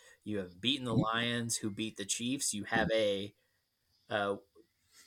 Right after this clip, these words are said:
Speaker 1: transitive win over the, the Kansas City Chiefs. You are, you are legitimate.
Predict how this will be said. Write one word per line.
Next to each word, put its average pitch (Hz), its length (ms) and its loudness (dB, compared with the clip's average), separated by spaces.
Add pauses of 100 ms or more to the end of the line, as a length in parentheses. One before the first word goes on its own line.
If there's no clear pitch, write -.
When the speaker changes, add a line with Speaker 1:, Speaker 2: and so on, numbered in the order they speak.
(280)
Speaker 1:
transitive 135 600 4
win 123 440 2
over 117 400 4
the, 107 280 -2
the 113 200 2
Kansas 117 440 2
City 107 220 2
Chiefs. 120 400 -2
You 117 140 0
are, 110 340 4
you 120 240 2
are 123 240 10
legitimate. 123 800 8